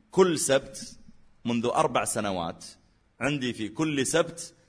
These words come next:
درس لأربعة دكا-، ل-، لسبعة دكاترة من جامعة لاهاي، مسلمين، هم مسلمون من أربع سنوات ويكتمون إسلامهم، ويأتوني كل سبت يتعشوا عندي ويأخذوا درس".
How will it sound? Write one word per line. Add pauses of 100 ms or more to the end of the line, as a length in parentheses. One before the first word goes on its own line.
(180)
درس
لأربعة
دكا-،
ل-،
لسبعة
دكاترة (540)
من
جامعة
لاهاي، (720)
مسلمين، (100)
هم
مسلمون
من
أربع
سنوات
ويكتمون
إسلامهم، (680)
ويأتوني
كل
سبت
يتعشوا
عندي
ويأخذوا
درس".